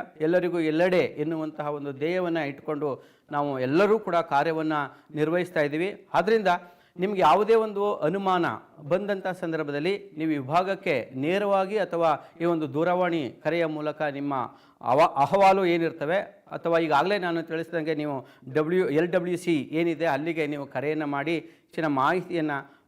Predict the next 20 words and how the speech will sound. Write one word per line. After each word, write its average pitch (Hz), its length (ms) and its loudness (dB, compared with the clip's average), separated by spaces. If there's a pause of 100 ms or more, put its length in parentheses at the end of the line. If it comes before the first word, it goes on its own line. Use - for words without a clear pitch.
ಪಡ್ಕೊಳ್ಳಿ 156 720 0
ಅಂತ 147 200 -4
ಅನ್ನುವಂತಹ 143 560 -2
ಮಾಹಿತಿಯನ್ನ 170 600 -4
ನೀಡ್ತಾ 156 400 -2 (400)
ನಿಮ್ಮೆಲ್ಲರಿಗೂ 156 520 2
ಕೂಡ 208 180 2 (380)
ಈ 160 80 0
ಒಂದು 160 260 0 (260)
ಜನವರಿ, 170 480 2 (340)
ಎ-, 127 180 -6 (140)
ಎರ-, 151 260 4
ಎರಡ್ 156 160 2
ಸಾವಿರದ 185 220 2
ಇಪ್ಪತ್ತ್ಮೂರು 175 580 -2
ಇಪ್ಪತ್ನಾಲ್ಕನೇ, 170 760 -2 (460)
ಆ, 131 140 -6
ಸಾಲಿನ 160 420 2 (200)
ಜನವರಿ 180 440 2
ಆವೃತ್ತಿಗೆ 175 520 2